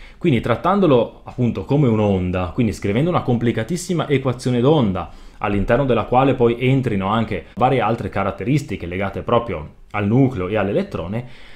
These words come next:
improvvisamente io calcolandomi i livelli energetici trovo proprio quelli che misuro studiando i miei spettri. Ed è questa la chiave, diciamo che è questo il lavoro del fisico, è questa la parte che interessa al fisico, cioè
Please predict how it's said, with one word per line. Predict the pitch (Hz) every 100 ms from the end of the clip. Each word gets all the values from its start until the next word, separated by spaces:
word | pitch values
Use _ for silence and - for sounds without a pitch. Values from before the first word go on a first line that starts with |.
| - - -
improvvisamente | 196 208 185 202 240 185 147 156
io | 180 151
calcolandomi | - 123 135 160 147 107
i |
livelli | 110 120 143
energetici | 117 175 185 98 90 117 - 175
trovo | 160 127 160
proprio | 147 117 175
quelli | - 98 113
che | 127 120
misuro | 123 110 104 101 104 101
studiando | - - 151 98 101
i |
miei | 98 92
spettri. | - 90 - - 95 95 - - - -
Ed | - 175
è | 135
questa | 160 220 - 101
la | 92
chiave, | 120 95 90 95 101
diciamo | 123 165 165
che | 131 107 98 -
è | 120
questo | - 185 - 113 -
il | 117
lavoro | 110 101 101 101 107
del | 107 98
fisico, | - 113 87 90
è | 107
questa | 180 -
la | 101
parte | - 107 104 101
che | 104
interessa | 90 95 92 - 98
al | 104 90
fisico, | 107 92 78 80 92
cioè | 165 110